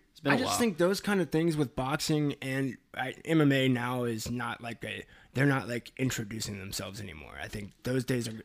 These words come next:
Speaker 2: it's an established power.
Speaker 1: Yeah.
Speaker 2: Like,
Speaker 1: Oh,
Speaker 2: uh,
Speaker 1: yeah, yeah.
Speaker 2: okay, so
Speaker 1: Well, it's
Speaker 2: I just think
Speaker 1: clearly
Speaker 2: those kind of, like,
Speaker 1: surpassed boxing.
Speaker 2: title fights and name versus, they're just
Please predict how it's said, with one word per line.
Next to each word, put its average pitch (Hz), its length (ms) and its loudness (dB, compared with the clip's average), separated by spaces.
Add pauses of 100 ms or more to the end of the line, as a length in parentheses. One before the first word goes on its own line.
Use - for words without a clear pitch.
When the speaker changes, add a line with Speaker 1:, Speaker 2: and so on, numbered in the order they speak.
Speaker 2:
it's 135 200 -4
an 131 60 0
established 123 840 -2 (480)
power. 120 180 8
Speaker 1:
Yeah. 87 400 4
Speaker 2:
Like, - 140 -2
Speaker 1:
Oh, 104 100 2
Speaker 2:
uh, 92 100 -4
Speaker 1:
yeah, 104 220 2
yeah. 90 80 0
Speaker 2:
okay, 143 220 2
so 147 160 4
Speaker 1:
Well, 139 100 6
it's - 300 8
Speaker 2:
I 196 40 6
just 240 160 0
think 233 120 6
Speaker 1:
clearly 175 300 10
Speaker 2:
those 113 60 2
kind 214 160 6
of, 196 60 4
like, 104 120 2
Speaker 1:
surpassed 104 160 -2
boxing. - 120 -2
Speaker 2:
title 160 300 0
fights 156 320 -2
and 120 160 -2
name 135 240 0
versus, 135 340 -4 (160)
they're 147 140 -2
just 170 180 -4